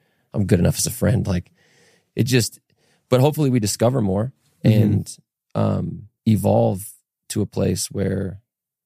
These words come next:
Speaker 1: more and more companies behave. And this, I think, you know, here's another thing that really sucks about, you get a founder, they start a company, it takes off. If you're going really fast, you will need outside capital. The second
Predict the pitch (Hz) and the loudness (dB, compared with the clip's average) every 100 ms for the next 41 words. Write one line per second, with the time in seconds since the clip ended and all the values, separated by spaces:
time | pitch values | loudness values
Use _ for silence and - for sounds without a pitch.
0 | _ _ _ _ _ 113 127 131 131 117 | _ _ _ _ _ 2 4 4 2 0
1 | - 117 117 110 98 101 107 110 98 92 | 0 -2 0 -2 -2 -4 0 0 0 -4
2 | - _ _ _ _ _ _ _ - - | -12 _ _ _ _ _ _ _ -10 0
3 | 135 131 - 110 113 165 151 - - 127 | 2 2 0 -2 0 0 0 -4 0 2
4 | 107 - - 151 131 123 110 113 104 110 | 2 -2 0 2 4 2 2 0 0 -2
5 | 98 110 101 - - - 101 98 95 - | -2 -2 -4 -6 -12 -8 -4 -2 -4 -10
6 | _ 117 113 151 131 123 123 127 120 113 | _ 2 4 4 4 2 2 2 2 0
7 | - 104 101 98 92 95 92 - 90 - | 0 -2 -2 -4 -4 -4 -4 -6 -8 -8
8 | - - _ _ _ _ _ _ - 104 | -10 -14 _ _ _ _ _ _ -2 0
9 | 123 156 156 156 139 117 123 139 - 135 | 2 2 4 4 2 2 2 2 0 0
10 | 151 156 - - 101 123 127 120 117 110 | -2 -4 -10 -10 -2 0 2 2 2 0
11 | 95 98 92 101 101 - - _ _ _ | -2 -4 -6 -6 -10 -10 -20 _ _ _
12 | _ _ _ _ _ _ 120 117 - - | _ _ _ _ _ _ 0 2 2 2
13 | 160 160 113 82 - | 2 2 0 0 -6